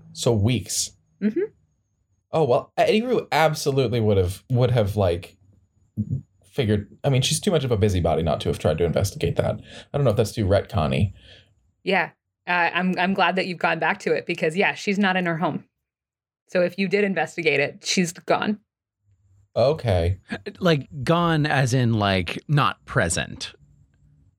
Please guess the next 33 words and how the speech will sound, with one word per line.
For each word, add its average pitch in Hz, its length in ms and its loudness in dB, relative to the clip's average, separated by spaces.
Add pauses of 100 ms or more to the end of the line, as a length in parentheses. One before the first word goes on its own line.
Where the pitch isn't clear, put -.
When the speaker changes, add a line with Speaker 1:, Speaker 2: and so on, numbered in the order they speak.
(280)
Speaker 3:
Not 143 300 0
gone 123 320 2
as 117 100 0
in, 131 80 2
like, 107 160 2
a 98 80 0
for 107 180 -2
sale 87 260 0
sign 69 260 -2
outside. 87 560 0 (500)
Speaker 2:
There's 196 220 0
no 226 160 0
for 240 160 -2
sale 214 200 -2
sign, 175 400 -4
but 185 120 0
she 196 180 0
didn't 196 220 2
say 190 260 0
that 160 160 -4
she - 80 -4
was 160 160 -2
leaving. 156 400 0 (600)
Speaker 3:
No 127 180 2
lights 107 280 0
on. 87 400 -2 (640)
Speaker 2:
Mm-hmm. 311 180 -4 (420)
Speaker 1:
So 156 200 -2
that's 170 580 -2 (240)
con-, 147 220 2 (140)
that's 180 360 -2
interesting, 101 580 2
and, 85 260 0